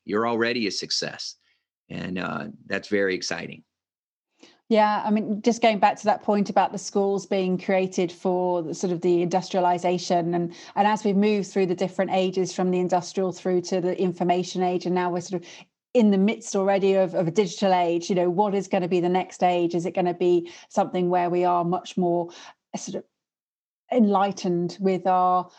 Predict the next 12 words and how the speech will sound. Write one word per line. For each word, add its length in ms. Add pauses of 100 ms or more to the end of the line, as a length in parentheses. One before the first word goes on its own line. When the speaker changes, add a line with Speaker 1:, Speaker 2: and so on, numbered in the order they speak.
(140)
Speaker 2:
uh, 60
capacity 880 (180)
to, 260
to 280
move 320
forward 300
and 160
progress? 680
Uh, 40
I'm, 400
I'm 160
intrigued. 640